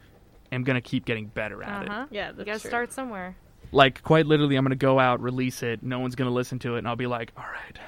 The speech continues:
Speaker 1: that means I need to do better marketing. I need to do better this and better that." And, like,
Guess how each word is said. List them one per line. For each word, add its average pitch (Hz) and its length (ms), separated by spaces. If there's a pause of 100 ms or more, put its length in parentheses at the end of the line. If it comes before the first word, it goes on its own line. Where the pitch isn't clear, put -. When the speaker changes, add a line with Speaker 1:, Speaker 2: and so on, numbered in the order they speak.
(380)
Speaker 1:
that 127 120
means 135 160
I 131 100
need 127 200
to 123 340
do 123 340
better 120 240
marketing. 127 480
I 107 40
need 110 160
to 123 60
do 123 140
better 127 220
this 135 300
and 117 100
better 113 180
that." 127 240
And, 123 100
like, 123 200